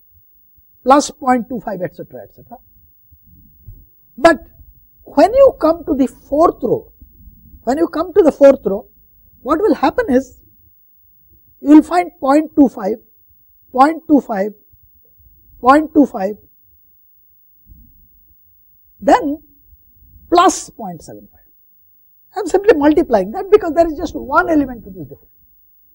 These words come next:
Okay. Actually, this column will have, the fourth column will have a total change.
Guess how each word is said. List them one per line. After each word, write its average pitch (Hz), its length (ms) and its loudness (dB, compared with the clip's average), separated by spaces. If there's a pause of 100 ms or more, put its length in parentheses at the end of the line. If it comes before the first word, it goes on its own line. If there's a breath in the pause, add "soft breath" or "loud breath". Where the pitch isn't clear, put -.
(420)
Okay. 339 160 -18 (840)
Actually, 311 460 4
this 349 220 2 (100)
column 269 520 6 (580)
will 311 360 6
have, 269 380 2
the 254 140 0
fourth 330 440 4
column 269 440 4 (480)
will 262 240 6
have 349 260 4
a 339 100 -4 (100)
total 294 340 4
change. 127 400 2